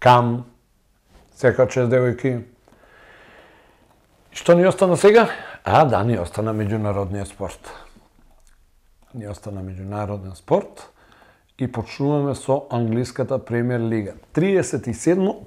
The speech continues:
предпоследно коло. Меѓутоа, има неколку заостанати надпревари, ќе говориме. Значи, Вест Хем Лутон три еден, Фулам Сити нула четири,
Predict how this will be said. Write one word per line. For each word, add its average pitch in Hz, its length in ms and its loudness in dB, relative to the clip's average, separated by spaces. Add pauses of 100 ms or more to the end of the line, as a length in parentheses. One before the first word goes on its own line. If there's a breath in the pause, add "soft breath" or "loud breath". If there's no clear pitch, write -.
предпоследно 139 720 0
коло. 113 300 0
Меѓутоа, 135 500 4
има 151 160 2
неколку 139 420 0
заостанати 113 600 -4
надпревари, 139 540 -4
ќе - 180 -10
говориме. 120 460 0 (960)
Значи, 123 440 -2 (840 soft breath)
Вест 175 240 4
Хем 156 180 4
Лутон 208 380 2
три 180 140 8
еден, 107 420 6
Фулам 175 360 6
Сити 190 340 2
нула 175 340 8
четири, - 460 2